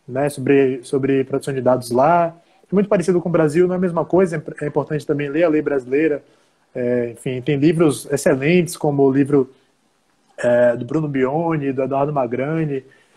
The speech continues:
de professores aí, é, Thiago Sombra, enfim,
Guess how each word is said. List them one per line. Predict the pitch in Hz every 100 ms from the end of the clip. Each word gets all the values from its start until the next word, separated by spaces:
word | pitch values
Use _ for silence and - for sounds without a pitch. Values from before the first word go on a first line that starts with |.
| -
de |
professores | 127 139 143 - 139 139
aí, | 135 127 131 139 135 123 120 127
é, | 123 120 117 113 110 101 _ _ _ _ _
Thiago | - 143 135
Sombra, | - 139 165 170 143 135
enfim, | 131 156 131